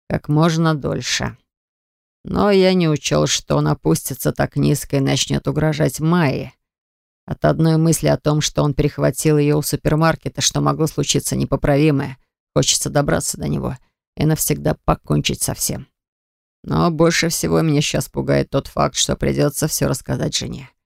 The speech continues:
Она имеет право знать, во что я ее невольно втянул, потому что игра усложнилась, и я подвел ее,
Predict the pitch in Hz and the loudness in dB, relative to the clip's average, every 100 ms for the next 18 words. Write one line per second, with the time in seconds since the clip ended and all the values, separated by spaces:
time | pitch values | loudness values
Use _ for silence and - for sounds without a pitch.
0 | _ _ _ _ _ _ _ - 175 220 | _ _ _ _ _ _ _ 0 4 4
1 | 160 143 147 147 - 147 143 139 151 156 | 4 2 0 -2 -2 -2 0 0 -2 -2
2 | 147 - - 147 147 143 143 143 151 147 | -2 0 2 2 2 2 2 2 0 0
3 | 147 - 143 143 139 - _ _ _ _ | -4 -4 -2 -2 -4 -8 _ _ _ _
4 | - 156 151 156 - - 139 151 156 143 | -8 -2 2 2 0 -2 -2 2 2 0
5 | - 143 143 135 - - - _ _ _ | -6 -8 -6 -8 -4 -4 -4 _ _ _
6 | _ - 143 156 151 151 156 165 151 139 | _ -2 2 4 4 2 4 2 2 -4
7 | 131 | -10